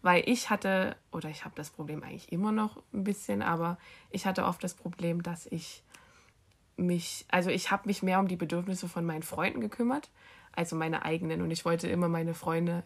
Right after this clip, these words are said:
richtig glücklich machen, damit's denen gut geht und damit's denen dann nichts fehlt. Aber ich selbst habe dann meine Bedürfnisse teilweise auch ignoriert und, und gar nicht angesprochen. Und ich wollte einfach nur, dass es meinen Freunden gut geht.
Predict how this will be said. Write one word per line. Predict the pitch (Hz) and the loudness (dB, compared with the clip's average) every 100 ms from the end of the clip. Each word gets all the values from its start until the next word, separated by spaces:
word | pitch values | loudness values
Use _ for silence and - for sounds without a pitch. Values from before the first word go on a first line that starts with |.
| - | -4
richtig | 165 - - | -6 -6 -4
glücklich | 175 175 190 180 | -2 0 -2 0
machen, | 175 - 170 | 0 0 -2
damit's | 165 160 - | -2 -4 -6
denen | 160 | -4
gut | 160 165 | -4 -4
geht | 185 175 - - - - - | -6 -6 -10 -20 -18 -18 -4
und | 185 175 170 | 4 4 6
damit's | 170 170 - | 2 2 0
denen | 175 | 0
dann | 165 | 2
nichts | 170 170 - | 2 -2 -4
fehlt. | - 180 190 - | 0 2 2 2
Aber | 165 165 - | 2 2 -2
ich | - | 2
selbst | 175 185 190 - - - - - - | 6 6 4 -10 -14 -20 -20 -20 -2
habe | 190 185 | 0 2
dann | 185 | 4
meine | 175 160 190 | 4 4 2
Bedürfnisse | 180 175 175 - 180 | 2 0 -2 -6 -6
teilweise | - 170 170 170 180 | 0 2 4 2 2
auch | 170 | -2
ignoriert | - - 160 156 175 202 170 170 | -4 -4 -2 2 2 4 2 0
und, | 156 160 160 - | -4 -4 -6 -6
und | 165 | -4
gar | 165 151 | -2 0
nicht | 160 - | 0 -2
angesprochen. | 175 214 196 - 180 180 180 175 170 | 0 0 -2 0 2 2 2 0 0
Und | 165 165 - - - - | 0 -2 -6 -18 -14 -8
ich | 190 | 2
wollte | 180 180 - | 4 4 4
einfach | 180 202 | 6 6
nur, | 190 | 4
dass | 190 | 4
es | 185 | 2
meinen | 180 180 | 0 0
Freunden | - 180 214 | 4 4 4
gut | 185 190 | 0 -2
geht. | - 196 | 0 -2